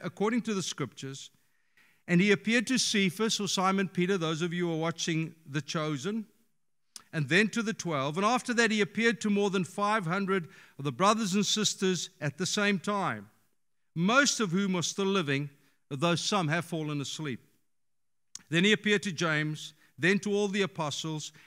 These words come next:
and last of all, he appeared to me as to one abnormally born. For I am the least of the apostles and do not even deserve to be called an apostle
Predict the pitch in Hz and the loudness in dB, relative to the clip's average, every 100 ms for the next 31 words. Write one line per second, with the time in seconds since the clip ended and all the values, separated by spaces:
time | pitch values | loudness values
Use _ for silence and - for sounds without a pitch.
0 | - 156 156 220 269 - 226 180 180 170 | -4 0 2 2 2 2 -2 0 2 0
1 | 170 202 214 - 190 185 170 117 98 - | 0 0 0 0 0 2 2 0 -4 -16
2 | _ _ _ _ _ _ _ _ 180 208 | _ _ _ _ _ _ _ _ 0 2
3 | 208 - 226 180 160 147 139 - - 165 | 2 0 -2 -2 0 -2 -4 -12 -6 -2
4 | 151 151 170 175 170 165 160 - _ - | 0 0 0 0 0 0 -2 -4 _ -16
5 | 131 165 160 127 101 104 - _ _ - | -6 -2 -2 -2 -6 -12 -18 _ _ -4
6 | 175 214 233 226 220 240 - 214 214 - | 2 4 4 4 4 2 0 -2 -2 -2
7 | 180 147 - 165 - - - 165 156 220 | -2 -4 -4 -6 -6 -14 -10 -6 -2 0
8 | 240 220 220 214 180 170 220 196 214 208 | 0 0 0 0 0 2 2 2 -2 -2
9 | - 220 226 202 180 - 156 123 - 123 | 0 2 2 2 0 0 -2 -2 -2 -4